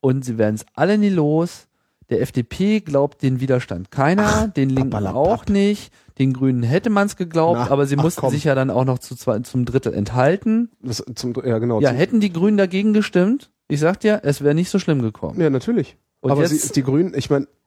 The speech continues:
Speaker 2: ne, ich hab ja die Theorie, äh, dass wir dann, falls die Grünen in einer irgendwie gearteten Koalition nach der Bundestagswahl sind,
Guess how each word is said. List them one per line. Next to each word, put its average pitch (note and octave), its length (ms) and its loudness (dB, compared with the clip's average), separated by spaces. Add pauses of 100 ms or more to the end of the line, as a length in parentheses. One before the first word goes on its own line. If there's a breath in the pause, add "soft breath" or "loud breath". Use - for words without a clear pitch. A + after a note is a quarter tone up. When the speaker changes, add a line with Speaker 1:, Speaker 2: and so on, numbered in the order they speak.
(140)
Speaker 2:
ne, G3 140 0
ich E3+ 140 -2
hab F3+ 100 0
ja E3+ 60 2
die D#3+ 100 -4
Theorie, E3 480 0
äh, C#3 240 2
dass C#3 180 -2
wir C#3+ 80 0
dann, C3+ 160 0
falls - 500 -4
die E3 120 -4
Grünen D#3+ 320 0
in C#3+ 120 -2
einer C3+ 320 -2
irgendwie D#3+ 360 -4
gearteten C#3+ 500 -2
Koalition D3 680 2
nach A2+ 180 0
der A#2+ 100 -2
Bundestagswahl A2+ 680 -4
sind, A#2 180 -2